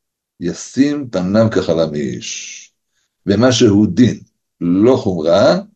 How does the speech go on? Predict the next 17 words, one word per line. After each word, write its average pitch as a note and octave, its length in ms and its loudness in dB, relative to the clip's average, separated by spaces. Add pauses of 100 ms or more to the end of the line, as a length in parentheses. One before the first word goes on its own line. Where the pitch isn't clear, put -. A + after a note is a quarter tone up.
(360)
בזה F#2 260 2
יהיה G2+ 240 4
גיבור. D#2+ 420 -6 (600)
אבל, C#3+ 360 2 (760)
לפעמים, G#2+ 840 -4 (1000)
אך, A#2 540 2 (460)
יש C3 600 0
איזה B2+ 480 0
תוספות D3+ 480 0
חסידות, G2 640 -8 (680)
שאם D3 420 0
יעשה G2+ 480 0
אותם G2 400 0
האדם G2 440 0
לפני G2 460 -2 (500)
המון G2+ 360 0
העם, G2 560 2